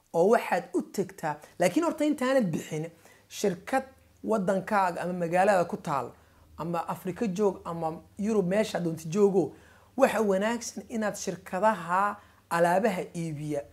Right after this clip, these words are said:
aad soo aragtid. Markaad soo aragtid logo-googa iyo macnahooda, iyo hadday alaab iibiyaan alaabtooda, sawir haddaad ka heli karaysid, website-kooga haddaad ka heli karaysid, ama haddii magacooga unaad soo qaadatid, wax mushkilada ma jiraan. Waxaan ku tusi doonaa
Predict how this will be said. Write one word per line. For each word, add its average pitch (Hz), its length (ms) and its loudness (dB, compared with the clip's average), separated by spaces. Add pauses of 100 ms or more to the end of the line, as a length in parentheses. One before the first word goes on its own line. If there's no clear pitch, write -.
aad 165 200 -6
soo 208 280 0
aragtid. 131 380 -6 (400)
Markaad 277 360 -2
soo 294 220 0
aragtid 214 420 -2
logo-googa 220 760 2
iyo 190 200 2
macnahooda, 202 720 0 (240)
iyo 196 140 2
hadday 208 360 0
alaab 233 260 10 (120)
iibiyaan 214 320 2
alaabtooda, 180 680 0
sawir 233 300 6
haddaad 180 180 2
ka - 60 -14
heli 151 180 -2
karaysid, 196 440 -2 (800)
website-kooga 220 680 4
haddaad 190 180 -2
ka 220 60 -2
heli 180 140 -2
karaysid, 180 340 -6 (240)
ama 254 240 4
haddii 247 340 0
magacooga 254 640 4
unaad 190 300 -2
soo 226 200 -2
qaadatid, 151 440 0 (320)
wax 185 160 0
mushkilada 170 360 -6
ma 156 80 -6
jiraan. 139 200 -10 (480)
Waxaan 233 320 0
ku 233 120 -4
tusi 254 280 -2
doonaa 175 440 -4